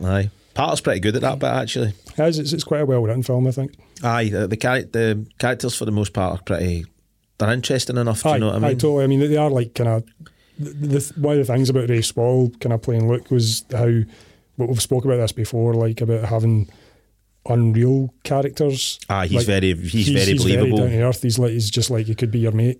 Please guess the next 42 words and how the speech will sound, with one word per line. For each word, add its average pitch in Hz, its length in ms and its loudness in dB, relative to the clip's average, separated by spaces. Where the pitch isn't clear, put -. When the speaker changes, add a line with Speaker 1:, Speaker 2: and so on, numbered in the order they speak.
Speaker 2:
you 120 100 0
know. 120 180 2
Speaker 1:
<clears throat> - 120 -20
Aye, 98 180 -2
totally, 107 440 2
aye. 98 160 4
Speaker 2:
So - 220 -6
he's, 120 320 2
he's 143 200 0
really 127 260 2
good 107 200 0
in 120 100 4
this, 120 180 0
I 127 40 0
thought. 123 260 -2
Speaker 1:
Aye, 98 220 0
absolutely. 101 460 -2
Speaker 2:
I 156 40 -2
mean, 131 160 2
basically 127 300 2
the 107 60 -2
gist 110 220 0
is 110 120 2
he 110 60 0
witnesses 113 400 0
his 101 140 -2
friend 110 280 -2
getting 110 180 -2
murdered 117 340 0
and 110 140 0
does 104 180 0
nothing. 120 380 0
Speaker 1:
Aye, 113 300 0
<clears throat> - 20 -10
that 135 400 -2
bit's 170 200 0
quite 143 180 0
interesting 139 440 0
actually, 131 360 0
because 110 340 -2
it's, - 240 -2
uh, 101 320 2